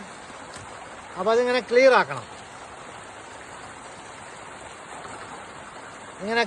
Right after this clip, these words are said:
കഴുകി വൃത്തിയാക്കണം, കഴുകി വൃത്തിയാക്കണം. അപ്പോ പ്രിയമുള്ളവരെ, ഇന്നത്തെ എപ്പിസോഡിലേക്ക് ഏവർക്കും സ്വാഗതം. പുതിയതായിട്ട് വരുന്ന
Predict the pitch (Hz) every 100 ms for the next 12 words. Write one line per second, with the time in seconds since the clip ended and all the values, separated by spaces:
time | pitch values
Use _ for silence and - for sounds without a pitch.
0 | 214 220 247 262 214 214 - 247 214 156
1 | 117 - - - - - - - - -
2 | - - - - - - - - - -
3 | 226 269 302 269 262 247 277 233 170 143
4 | 104 - - - - - - - - -
5 | - 175 202 254 254 247 269 277 294 294
6 | 269 277 - 269 254 240 269 277 269 269
7 | 226 247 294 285 254 262 262 277 294 -
8 | - - - - 170 190 247 285 269 233
9 | 233 220 214 208